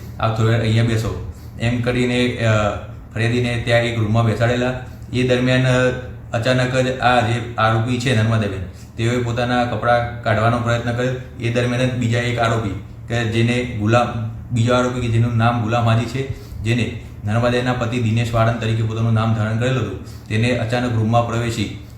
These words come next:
અને ફરિયાદી સાથે મારામારી કરવા લાગેલ, તેમજ ફરિયાદીને પણ ધાકધમકી કરીને તેમના કપડાં ઉતારવા કહેલ અને બંનેના વીડિયો એમને ઉતારી લીધેલ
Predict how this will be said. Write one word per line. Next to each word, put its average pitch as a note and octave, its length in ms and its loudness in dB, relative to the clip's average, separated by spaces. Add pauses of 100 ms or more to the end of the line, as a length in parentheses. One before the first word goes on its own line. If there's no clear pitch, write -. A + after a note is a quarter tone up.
અને A2+ 320 0
ફરિયાદી A#2 380 0
સાથે A#2+ 300 0
મારામારી A#2 640 0 (220)
કરવા A#2+ 180 2
લાગેલ, B2 260 0
તેમજ A#2 320 -2 (400)
ફરિયાદીને B2 420 0
પણ B2 240 2
ધાકધમકી A2+ 480 2
કરીને A#2+ 420 0 (220)
તેમના A#2 220 2
કપડાં A#2 420 2
ઉતારવા A#2 640 0 (300)
કહેલ A2 300 -2
અને A2+ 360 -2 (220)
બંનેના A#2+ 640 2 (400)
વીડિયો B2 600 -2
એમને A#2 180 2
ઉતારી A#2 300 0
લીધેલ B2 300 -2